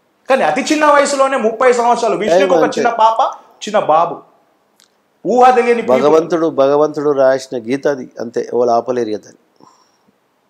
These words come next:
Speaker 2: అది నా కుటుంబంలో జరిగింది, ఎవరు ఆపలేరు.
Speaker 1: విష్ణు ఒక మాట నాతోని చనిపోక ముందు ఒక మాట అన్నారు, "ఈసారి మా నాన్న మంత్రి,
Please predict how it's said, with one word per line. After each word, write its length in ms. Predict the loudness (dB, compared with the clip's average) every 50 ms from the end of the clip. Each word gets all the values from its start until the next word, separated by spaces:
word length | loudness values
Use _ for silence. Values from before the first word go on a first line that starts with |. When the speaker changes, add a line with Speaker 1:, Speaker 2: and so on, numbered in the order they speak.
| _ _ _ _ _ _ _ -8 -4
Speaker 2:
అది 160 | -2 -2 0
నా 140 | 0 0 -2
కుటుంబంలో 500 | -2 -4 -6 -6 -6 -6 -4 -4 -2 -2
జరిగింది, 420 | -4 -4 -6 -8 -10 -12 -14 -20 _ _ _ _ _ _ _ _ _ _ _ _ _ _ _ _ _ _ _ _ _ _ _ _ -10 -6
ఎవరు 160 | -4 -2 -2
ఆపలేరు. 400 | -2 -2 -4 -6 -10 -10 -12 -12 -16 -18 -20 _ _ _ _ _ _ _ _ _ _ _ _ _ _ _ _ _ -14
Speaker 1:
విష్ణు 260 | -12 -8 -6 -2 0
ఒక 200 | 0 0 0 -2
మాట 280 | -2 -2 -2 0 0
నాతోని 580 | -2 -4 -4 -4 -4 -4 -6 -6 -8 -10 -12 -14
చనిపోక 360 | -8 -6 -6 -4 -4 -4 -6
ముందు 180 | -6 -6 -8 -6
ఒక 100 | -6 -6
మాట 260 | -4 -4 -4 -4 -4
అన్నారు, 240 | -4 -4 -6 -6 -6
"ఈసారి 300 | -8 -4 -2 -2 -2 -2
మా 120 | -4 -6
నాన్న 240 | -6 -6 -6 -6 -8
మంత్రి, 420 | -8 -8 -8 -8 -8 -14 -18 -18